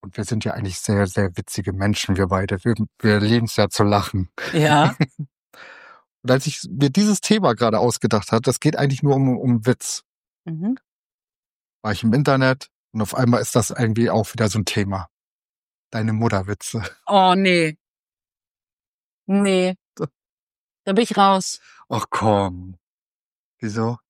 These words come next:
Speaker 2: Ich find deine Mutterwitze ganz furchtbar.
Speaker 1: Ach Mann. Dann machen wir einen Cut hier.
Speaker 2: Na, du wolltest mir jetzt einen Mutterwitz erzählen?
Speaker 1: Nee. Oh, dein Lieblingsmutterwitz wollte ich eigentlich hören.
Speaker 2: Hm.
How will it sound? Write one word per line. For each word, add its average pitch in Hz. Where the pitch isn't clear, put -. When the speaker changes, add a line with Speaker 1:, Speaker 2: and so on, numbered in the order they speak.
Speaker 2:
Ich -
find 190
deine 196
Mutterwitze 202
ganz 185
furchtbar. 165
Speaker 1:
Ach 107
Mann. 87
Dann 107
machen 98
wir 92
einen 90
Cut -
hier. 98
Speaker 2:
Na, 214
du 202
wolltest 226
mir 247
jetzt 226
einen 226
Mutterwitz 220
erzählen? 254
Speaker 1:
Nee. 107
Oh, -
dein 107
Lieblingsmutterwitz 110
wollte 107
ich -
eigentlich 107
hören. 113
Speaker 2:
Hm. 240